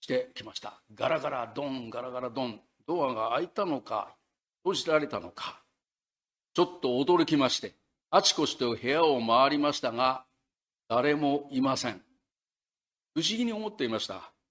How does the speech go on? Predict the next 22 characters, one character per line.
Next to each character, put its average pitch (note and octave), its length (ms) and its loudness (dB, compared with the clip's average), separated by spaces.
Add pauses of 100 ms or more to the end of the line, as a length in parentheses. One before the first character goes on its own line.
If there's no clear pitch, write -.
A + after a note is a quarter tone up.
(580)
廊 A3+ 280 -2
下 A3 160 -2
の G3 160 -2
天 G3 360 -4
井 F#3+ 100 -2
を C#3+ 280 2
見 A2 180 -2
上 D3+ 140 4
げ C3 140 2
た G2 160 -6
ら、 B2 400 2
そ D#3 200 -4
こ F3 180 -2
は D#3+ 340 2 (100)
ガ C#3 140 -2
ラ G#3 160 -2
ス G#3 160 -8
が F#3 240 0
は E3+ 160 -6
め F3+ 120 -2
込 F3+ 360 -8
め、 F3+ 80 -8